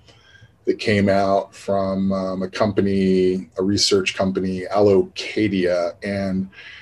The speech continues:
I wanna point to one piece of it that, that, um, really sort of highlights the problem. So,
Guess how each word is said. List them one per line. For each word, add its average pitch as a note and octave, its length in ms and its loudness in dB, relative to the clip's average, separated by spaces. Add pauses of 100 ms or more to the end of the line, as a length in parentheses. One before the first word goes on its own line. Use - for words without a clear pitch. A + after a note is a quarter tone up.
(220)
I G#2+ 720 4
wanna C3+ 220 8
point C3 380 6
to A2 280 2
one A2 280 4
piece D3+ 400 -2
of G2+ 120 0
it F#2+ 280 2
that, F#2+ 300 4 (180)
that, G2+ 240 0 (240)
um, G2 680 0
really A2 460 8 (240)
sort A2+ 220 2
of - 60 -4
highlights G2+ 640 2
the F2 80 -14
problem. E2 640 -2
So, F#2+ 560 0